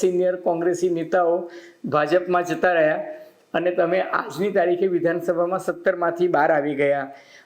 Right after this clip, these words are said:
અને બીજું કે બે હજાર બાવીસના પરિણામોમાં કેટલાક લોકોની સંદિગ્ધ ભૂમિકા હતી, એની સામે હજુ પણ પગલાં લેવાયા નથી. તો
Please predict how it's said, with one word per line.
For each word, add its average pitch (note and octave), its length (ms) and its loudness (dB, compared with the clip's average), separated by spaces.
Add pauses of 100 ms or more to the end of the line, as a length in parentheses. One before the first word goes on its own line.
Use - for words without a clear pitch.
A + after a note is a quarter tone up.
(100)
અને G3+ 220 0
બીજું G3+ 380 0
કે G#3+ 120 4
બે G3 200 4
હજાર G3+ 220 2
બાવીસના F#3+ 520 2
પરિણામોમાં F#3+ 1000 0
કેટલાક F#3+ 400 -2
લોકોની F#3 360 0
સંદિગ્ધ F3 540 -2
ભૂમિકા F3+ 460 0
હતી, F#3 400 -2
એની F3+ 140 0
સામે F3 280 -2
હજુ D#3 300 0
પણ F3+ 280 -2 (380)
પગલાં E3 280 0
લેવાયા E3 400 0
નથી. F#3 640 -2 (300)
તો A3+ 100 2